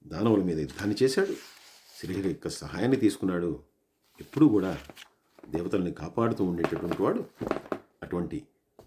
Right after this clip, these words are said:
అదితి కశ్యపుల సంతానమైనటువంటి వాడు ఆయనే ఆ ఇంద్ర పదవికి అర్హుడు అని చెప్పి బ్రహ్మదేవుడు వ్యాస మహర్షికి, అలాగే సౌనకాది మహామునులందరికీ కూడా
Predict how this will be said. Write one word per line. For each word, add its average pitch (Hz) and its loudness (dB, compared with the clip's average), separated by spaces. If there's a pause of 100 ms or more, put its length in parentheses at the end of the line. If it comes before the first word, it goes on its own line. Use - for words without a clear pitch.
(380)
అదితి 101 0 (320)
కశ్యపుల 87 -4 (100)
సంతానమైనటువంటి 76 -6
వాడు 98 0 (600)
ఆయనే 85 -4 (380)
ఆ 90 -6 (120)
ఇంద్ర 78 -4
పదవికి 78 -4 (400)
అర్హుడు 131 6
అని 80 -4
చెప్పి 78 -6 (3000)
బ్రహ్మదేవుడు 90 -4 (440)
వ్యాస 73 -10
మహర్షికి, 76 -12 (720)
అలాగే 82 -6 (580)
సౌనకాది 98 0
మహామునులందరికీ 80 -6
కూడా 147 0